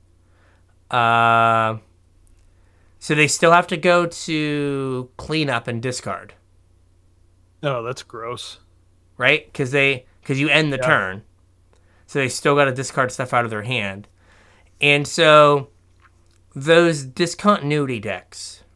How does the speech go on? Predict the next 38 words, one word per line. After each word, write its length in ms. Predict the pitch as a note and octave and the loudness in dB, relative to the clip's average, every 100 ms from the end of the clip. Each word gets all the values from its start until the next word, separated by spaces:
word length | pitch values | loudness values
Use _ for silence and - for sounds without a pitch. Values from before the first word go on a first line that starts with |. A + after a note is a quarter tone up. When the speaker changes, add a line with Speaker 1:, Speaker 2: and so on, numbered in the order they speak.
| - | -10
Speaker 1:
right? 340 | A#2+ A#2+ B2 _ _ _ _ _ _ _ _ _ _ _ _ _ - | -6 -6 -8 _ _ _ _ _ _ _ _ _ _ _ _ _ -2
Now, 120 | D3 | 0
discontinuity 760 | C#3 D#3 - D#3+ C#3+ D3+ D3 | 0 -4 0 0 2 -2 0
was 180 | C#3+ C3+ | -2 -4
a 60 | D3 | -4
little 180 | C3+ C3 | -4 -4
different. 240 | C3+ C3 | -6 -4
It 40 | C3+ | -4
got 140 | - | -6
super 440 | - - D3+ C#3 | -12 -6 -4 -4
cheap 280 | C3 - C3+ | -6 -4 -6
if 120 | C3 | -8
it 80 | D#3 | -12
was 220 | B2+ A#2 | -8 -8
your 160 | A#2 B2 | -6 -6
turn 360 | A#2+ B2 A#2 A#2 | -4 -2 0 -2
and 120 | A2 | -6
was, 180 | A2 A2+ | -8 -6
like, 280 | G#2+ G#2+ _ _ | -8 -8 _ _
six 340 | - - C#3 - | -16 -10 -10 -10
or 60 | |
seven 340 | A#2+ B2+ A#2 A#2 | -8 -8 -6 -6
mana 220 | A2+ A2+ | -6 -6
if 160 | A2 A#2+ | -8 -10
it 80 | |
was 160 | A2+ G#2+ | -12 -10
their 140 | A2+ A2 | -8 -8
turn. 360 | G#2+ G2 G2 - _ _ _ _ _ _ - | -8 -8 -8 -14 _ _ _ _ _ _ -12
Speaker 2:
Yeah. 160 | C3 A#2 | -10 -6
Speaker 1:
This 300 | C3 D3+ E3 | 0 0 0
is 140 | E3+ | -4
ten 320 | - A3 A#3 | 0 0 2
mana 240 | F3+ D3 A#2+ | 2 2 0
if 180 | A#2 | -4
it's 160 | B2+ A#2+ | -8 -12
their 200 | A#2+ G#2 | -10 -10
turn. 400 | G#2 G2 F2+ G2+ _ _ _ _ _ _ _ _ _ _ | -10 -12 -14 -20 _ _ _ _ _ _ _ _ _ _
But 600 | G3 F#3 B2+ G2+ - - | 4 6 6 0 -6 -20